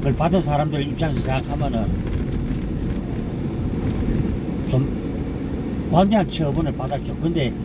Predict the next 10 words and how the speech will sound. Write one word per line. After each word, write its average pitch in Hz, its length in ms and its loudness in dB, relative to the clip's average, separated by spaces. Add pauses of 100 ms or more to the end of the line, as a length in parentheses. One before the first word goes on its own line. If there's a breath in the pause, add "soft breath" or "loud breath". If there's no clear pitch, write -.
(380)
이 104 420 0 (1700)
김용은 160 600 4 (800)
이 113 280 0 (140)
보면은 131 360 2 (2500)
이 147 240 4
정진, 180 600 4 (260)
그게는 131 380 0 (320)
이재명의 185 720 4
이 120 260 -2
보면은 135 440 -2